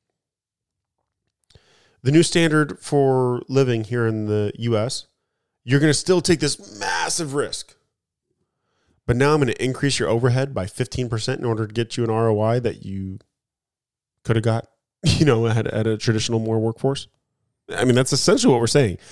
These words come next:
Hey, guys, the whole reason why the risk and reward kinda works is because usually the bigger the risk, the bigger reward. Now you're saying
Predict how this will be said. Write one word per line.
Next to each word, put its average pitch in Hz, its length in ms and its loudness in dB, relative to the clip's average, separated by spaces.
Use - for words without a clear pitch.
Hey, 170 140 4
guys, 156 240 6
the 139 120 4
whole 220 400 4
reason 151 420 2
why 147 200 4
the 117 100 4
risk 127 280 2
and 135 100 -2
reward 120 540 2
kinda 127 160 2
works 117 300 2
is 110 140 -2
because 117 340 0
usually 127 280 2
the 127 60 4
bigger 131 160 6
the 127 100 6
risk, 135 320 2
the 123 80 0
bigger 120 220 2
reward. 113 420 -2
Now 147 340 4
you're 135 160 0
saying 123 320 0